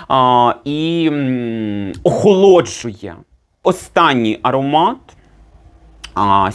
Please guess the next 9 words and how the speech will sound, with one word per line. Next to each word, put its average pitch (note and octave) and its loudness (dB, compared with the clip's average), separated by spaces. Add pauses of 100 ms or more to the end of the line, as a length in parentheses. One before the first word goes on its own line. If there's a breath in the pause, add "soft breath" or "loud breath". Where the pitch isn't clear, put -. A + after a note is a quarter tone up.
сьогоднішньої A2+ 0
добірки — A#2 -2 (680 loud breath)
це D#3 0 (120)
нішевий B2 -4 (200)
турецький C#3 2
бренд C#3+ -2 (320)
Нішане C#3+ 0 (1400)
чи - -2
Нішан, C3+ 0